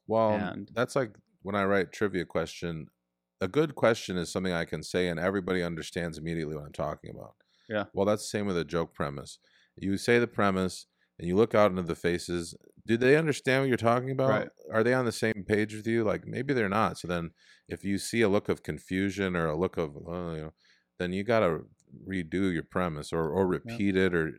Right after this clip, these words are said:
Speaker 1: so, like, there's a problem there.
Speaker 2: Or add, yeah, just add something to it. But if you're too nervous and you're not paying attention to the audience,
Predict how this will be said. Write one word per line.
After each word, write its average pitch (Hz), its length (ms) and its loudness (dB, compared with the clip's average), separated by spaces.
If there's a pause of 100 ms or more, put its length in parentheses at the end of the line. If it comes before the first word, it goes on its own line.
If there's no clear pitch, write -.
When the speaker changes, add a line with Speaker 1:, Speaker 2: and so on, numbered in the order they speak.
Speaker 1:
so, - 180 -6
like, 78 240 -4
there's 85 160 -4
a - 40 -10
problem 78 440 0
there. 64 180 -18
Speaker 2:
Or 107 160 0
add, 104 340 2
yeah, 110 200 0
just 101 180 -10
add 113 240 2
something 98 380 -6
to 104 180 -4
it. 101 180 -6
But 113 260 4
if - 160 -10
you're 123 100 2
too 117 200 -4
nervous 107 720 2
and 101 200 -4
you're 107 100 0
not 107 200 0
paying 104 180 -4
attention 98 400 -8
to 95 60 -6
the - 60 -6
audience, 104 640 -2